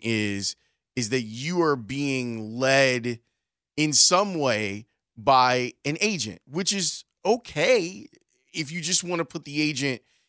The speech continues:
in charge of the franchise instead of it feeling like he's, he's your version of LinkedIn. Like, he's just the person who's,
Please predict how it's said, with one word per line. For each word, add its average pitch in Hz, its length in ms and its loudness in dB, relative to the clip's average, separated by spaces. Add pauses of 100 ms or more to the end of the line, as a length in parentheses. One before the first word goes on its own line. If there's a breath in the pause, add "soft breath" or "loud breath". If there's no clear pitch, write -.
(160)
in 143 180 0
charge 147 460 4
of 113 40 -6
the 107 80 -6
franchise 131 720 0
instead 131 380 -2
of 120 140 -4
it 127 220 0 (420)
feeling 185 560 -4
like 131 480 2 (400)
he's, 170 580 0
he's 156 540 -4
your 160 240 4
version 143 400 -2
of 123 80 -6
LinkedIn. 139 840 -4
Like, 123 200 -4
he's 160 440 -4
just 147 180 -2
the 151 60 -6
person 139 420 -4
who's, 131 280 -4